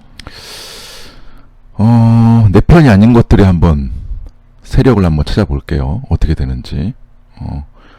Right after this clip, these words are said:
흑기운들이 이렇게 있습니다. 흑기운들이. 흑기운들이 이렇게 있고요.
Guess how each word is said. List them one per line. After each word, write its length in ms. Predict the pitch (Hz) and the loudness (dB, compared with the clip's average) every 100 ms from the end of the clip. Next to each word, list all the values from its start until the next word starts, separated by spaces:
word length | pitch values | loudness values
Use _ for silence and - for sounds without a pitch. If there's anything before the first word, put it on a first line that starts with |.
| _ - | _ -12
흑기운들이 460 | 135 - 175 156 123 | -12 -4 -2 -2 -2
이렇게 240 | 90 - | -4 -4
있습니다. 440 | 87 - 90 78 71 | -6 -6 -8 -6 -8
흑기운들이. 680 | - - 80 67 65 101 - - _ - - - - - - _ _ - - - | -8 -8 -6 -6 -8 -10 -12 -20 _ -20 -20 -20 -20 -20 -20 _ _ -18 -18 -10
흑기운들이 500 | - - 90 80 80 | -8 -4 -4 -2 -2
이렇게 260 | 71 - | -2 -2
있고요. 360 | - - 78 87 | -4 -4 -6 -6